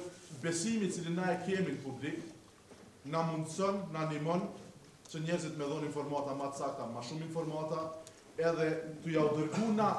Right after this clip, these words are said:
agjensioneve të ndryshme, se funi funi sipas logjikës tonë, nëse e kemi policinë dhe prokurorinë,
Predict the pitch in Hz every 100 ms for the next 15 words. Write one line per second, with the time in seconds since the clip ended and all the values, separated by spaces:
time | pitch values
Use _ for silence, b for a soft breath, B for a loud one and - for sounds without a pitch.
0 | 151 147 156 165 175 165 151 135 156 151
1 | 151 - - - - 185 185 202 - 170
2 | 170 160 202 180 - 202 165 156 156 156
3 | - 196 165 165 160 156 190 151 147 165
4 | - 156 160 190 180